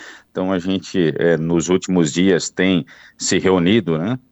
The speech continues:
todo o grac, o Grupo de Resposta e Ação Coordenada, e sob essa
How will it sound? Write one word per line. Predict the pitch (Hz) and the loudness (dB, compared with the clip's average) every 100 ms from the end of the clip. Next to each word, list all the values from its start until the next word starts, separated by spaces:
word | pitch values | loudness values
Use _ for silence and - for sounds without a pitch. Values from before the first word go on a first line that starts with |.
| _ | _
todo | 90 92 85 85 80 | -2 0 2 2 2
o | 82 76 | -2 -2
grac, | 76 95 107 - 85 | 0 0 0 -2 -4
o | 69 | -2
Grupo | 73 - | -4 -2
de | 82 | 0
Resposta | 82 - 87 90 - | 0 0 0 0 0
e | |
Ação | 80 - 87 | -2 0 0
Coordenada, | 95 80 80 76 95 104 85 76 - - - - | 0 2 0 0 0 0 -2 -6 -12 -20 -18 -6
e | 80 80 78 | -2 0 0
sob | - - 104 107 78 67 _ _ _ - | -2 2 2 2 -2 -10 _ _ _ -4
essa | 76 78 78 - 82 | 0 0 -2 -2 -2